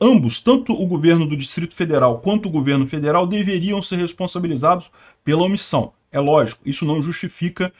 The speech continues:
o ato dos manifestantes lá, dos golpistas que foram lá quebrar tudo. Esse pessoal também precisa ser punido, esse é muito pior. Porque eles fizeram a ação, né, foi, é, é, a comissão da coisa, né? Agora, é,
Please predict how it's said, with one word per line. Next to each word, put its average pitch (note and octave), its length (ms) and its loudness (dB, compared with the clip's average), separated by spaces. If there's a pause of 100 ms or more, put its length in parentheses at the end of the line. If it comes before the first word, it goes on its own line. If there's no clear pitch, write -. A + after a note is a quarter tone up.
(140)
o D#3 180 2
ato E3 280 2
dos E3 260 -2
manifestantes D#3+ 800 -2
lá, D3 140 2
dos D3+ 120 -4
golpistas D3+ 640 -2
que - 60 -20
foram D3 200 0
lá C#3+ 120 4
quebrar C#3+ 380 -2
tudo. D#3+ 340 -6 (200)
Esse A#2+ 140 -8
pessoal D3+ 300 -2
também F#3 460 4
precisa G#3 260 -6
ser A3+ 140 -6
punido, F#3+ 360 0
esse - 160 -4
é C#3 40 0
muito E3+ 160 -2
pior. D3+ 400 0 (340)
Porque B2+ 200 -2
eles E3 140 0
fizeram F3 460 2
a G#3 40 0
ação, F#3+ 440 -2
né, D#3+ 320 0
foi, C3 160 -4
é, A#2 220 -4
é, A#2 220 -4
a A#2 60 -6
comissão F#3 540 -2
da F#3 100 -2
coisa, B2+ 400 -2
né? D#3+ 160 -4 (440)
Agora, D3+ 540 4
é, C3 640 4